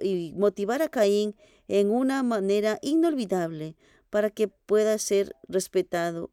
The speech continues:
a su Caín. En la etapa de crecimiento, la fe, es decir, a nivel de hijo adoptivo, debes cumplir bien un doble papel. El doble papel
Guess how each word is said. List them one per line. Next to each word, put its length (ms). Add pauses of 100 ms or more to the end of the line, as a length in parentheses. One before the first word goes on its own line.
a 140
su 180
Caín. 460 (1500)
En 160
la 60
etapa 400
de 100
crecimiento, 800 (280)
la 140
fe, 440 (640)
es 160
decir, 480 (280)
a 140
nivel 400
de 80
hijo 200
adoptivo, 680 (480)
debes 600
cumplir 680
bien 380 (340)
un 560
doble 320
papel. 500 (500)
El 240
doble 360
papel 520